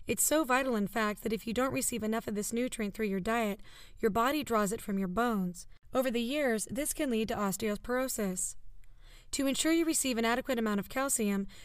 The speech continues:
you're advised by health officials to eat a minimum of two to three servings of dairy products every day. Make my dairy low-fat. The key to dieting success is to choose low-fat milk or fat-free cheeses and yogurts.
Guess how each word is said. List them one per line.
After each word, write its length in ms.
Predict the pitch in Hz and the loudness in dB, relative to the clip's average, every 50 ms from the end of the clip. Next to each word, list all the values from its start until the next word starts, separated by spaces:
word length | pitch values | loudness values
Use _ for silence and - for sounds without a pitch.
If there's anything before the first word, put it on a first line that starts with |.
| - - | -14 -6
you're 140 | - 220 233 | 0 2 2
advised 340 | 233 202 247 254 285 311 - | 4 4 4 2 2 2 0
by 120 | - 233 | 0 0
health 240 | 226 233 262 277 - | 2 2 0 0 -2
officials 480 | 247 - - 208 196 - 226 214 196 - | -4 -2 -2 -2 -2 -2 -2 -4 -4 -2
to 60 | - | -2
eat 100 | 220 214 | 0 0
a 60 | 214 | 0
minimum 340 | 226 240 262 269 254 233 220 | 0 0 0 0 0 0 0
of 120 | 202 196 | 0 -2
two 160 | - - 277 285 | -4 -4 -4 -4
to 40 | 285 | -6
three 200 | 277 - 247 220 | -6 -4 -4 -4
servings 380 | - - 214 196 202 202 185 196 | -2 -2 -2 -2 -2 -2 -2 -2
of 80 | 185 | -2
dairy 220 | 208 247 269 262 226 | 0 0 0 0 0
products 360 | - 214 202 202 185 - 226 | 0 -2 -2 -2 -2 -2 -4
every 160 | 196 196 208 | -4 -2 -2
day. 340 | 233 240 233 214 196 190 180 - - - - - - - - - | 0 0 0 0 -2 -4 -8 -12 -18 -20 -20 -20 -20 -18 -14 -4
Make 240 | - 240 262 294 - | 2 2 2 4 4
my 140 | 320 311 302 | 2 2 4
dairy 280 | 226 226 214 214 220 214 | 4 4 4 4 4 4
low-fat. 600 | 190 190 196 190 - 247 226 208 196 190 - - - - - - - - - - - - - | 4 2 0 0 0 0 0 0 0 -2 -4 -8 -16 -18 -18 -20 -20 -20 -20 -20 -18 -14 -6
The 100 | - 247 | -4 -4
key 220 | - - 294 320 330 | -2 2 2 4 4
to 80 | 330 | 4
dieting 400 | 254 254 233 233 233 233 233 226 | 4 6 6 6 6 4 2 0
success 500 | - - 208 - - - 214 208 196 - | 0 -2 -2 -2 -2 0 0 0 0 0
is 120 | 233 202 196 | -2 -2 -2
to 80 | 214 | -4
choose 280 | 190 - 226 214 190 196 | -4 -2 -2 -2 0 2
low-fat 460 | 214 214 240 233 - 254 247 - - | 2 2 2 2 2 0 0 2 2
milk 260 | 220 208 208 208 - | 0 0 0 0 0
or 80 | 214 - | -2 -2
fat-free 440 | - 226 220 220 - - 226 214 185 | -2 -2 -2 -2 -4 -4 -4 -4 -2
cheeses 400 | - - 262 254 202 202 196 233 | -2 -4 -2 -2 -2 -2 -2 -2
and 100 | 240 254 | -2 -2
yogurts. 540 | 277 285 262 220 214 190 185 - - - | -2 -2 -2 -2 -2 -2 -2 -4 -8 -12